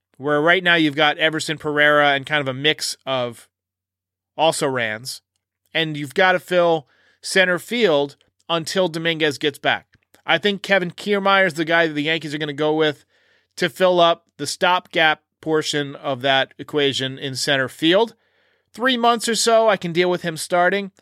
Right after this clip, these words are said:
and then sliding into that fourth outfielder role where he's an excellent defensive outfielder. He's highly capable,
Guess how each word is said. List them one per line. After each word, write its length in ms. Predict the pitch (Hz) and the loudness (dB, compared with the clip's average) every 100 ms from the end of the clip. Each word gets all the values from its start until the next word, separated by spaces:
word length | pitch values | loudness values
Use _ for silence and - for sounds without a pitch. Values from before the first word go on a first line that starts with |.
| _ | _
and 160 | 151 156 | -6 0
then 320 | 175 175 160 _ _ - | 0 0 -4 _ _ -12
sliding 560 | - 180 175 185 190 | -8 0 4 4 2
into 160 | 185 165 | -2 -2
that 200 | 156 - | -2 -2
fourth 400 | - 175 185 - 170 | -2 0 0 -2 0
outfielder 600 | 170 180 190 196 190 190 | 0 0 -2 -2 0 0
role 380 | 190 196 208 _ _ | 2 2 0 _ _
where 140 | 160 | 0
he's 180 | 180 185 | 0 2
an 160 | 165 147 _ | -2 -4 _
excellent 580 | 220 247 - 170 139 117 | 0 0 0 -4 -4 -6
defensive 500 | 139 - 170 170 135 147 | -8 -2 -2 -2 -6 0
outfielder. 600 | 147 143 151 143 143 135 _ _ _ _ _ _ _ | 0 0 -4 -2 -2 -4 _ _ _ _ _ _ _
He's 140 | - | -12
highly 380 | - 190 214 185 | -2 2 2 0
capable, 580 | - 143 135 131 139 | 0 -2 -2 -2 -4